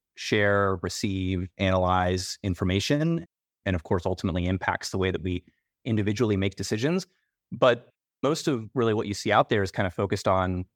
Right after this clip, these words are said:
this individual decision-making, you know, self-help kind of stuff. And the message there is that realistically, when we make decisions that are informed by impact groups,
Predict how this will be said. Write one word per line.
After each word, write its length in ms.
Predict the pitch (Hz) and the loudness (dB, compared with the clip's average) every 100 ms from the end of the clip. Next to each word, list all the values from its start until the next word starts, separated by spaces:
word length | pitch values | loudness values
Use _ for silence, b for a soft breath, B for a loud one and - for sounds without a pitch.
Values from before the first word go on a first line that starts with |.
| _ _ _ - | _ _ _ -4
this 380 | 98 92 - - _ | -2 -2 -6 -12 _
individual 640 | 107 101 101 104 101 98 95 | -2 0 2 0 2 2 0
decision-making, 1120 | 95 120 110 104 104 104 110 104 104 101 98 | 0 -2 0 0 0 0 -2 0 0 -2 -4
you 60 | 92 _ _ _ _ _ 95 | -6 _ _ _ _ _ -6
know, 60 | |
self-help 440 | 87 104 - 98 - | -2 0 0 -2 0
kind 140 | 90 | -2
of 80 | 92 | 0
stuff. 300 | - 123 - _ - | 2 2 2 _ -4
And 100 | 101 | -2
the 60 | |
message 520 | 95 107 135 151 107 | 2 2 2 -2 0
there 340 | 101 92 90 87 _ _ _ | 0 0 -2 -6 _ _ _
is 120 | 104 | 0
that 400 | 101 98 95 - _ _ _ _ _ - | 4 6 6 2 _ _ _ _ _ 0
realistically, 600 | 135 139 - 185 127 113 _ _ _ _ | 4 4 2 0 0 -2 _ _ _ _
when 120 | 131 120 | -2 0
we 120 | 117 | 0
make 420 | 123 190 - _ - | 0 0 -2 _ -6
decisions 800 | 120 - 135 123 117 113 104 - _ _ _ - | -4 0 0 0 0 0 -2 -6 _ _ _ 0
that 180 | 117 110 | 4 6
are 180 | 107 107 | 6 4
informed 640 | 101 - 120 117 113 107 | 0 -2 0 2 0 2
by 420 | 104 101 101 98 - _ _ | 4 4 2 0 -6 _ _
impact 600 | 107 101 - 95 - - _ _ _ _ 123 | -4 -2 0 0 -2 -12 _ _ _ _ -6
groups, 540 | 101 90 87 - - | -2 -2 -2 -8 -10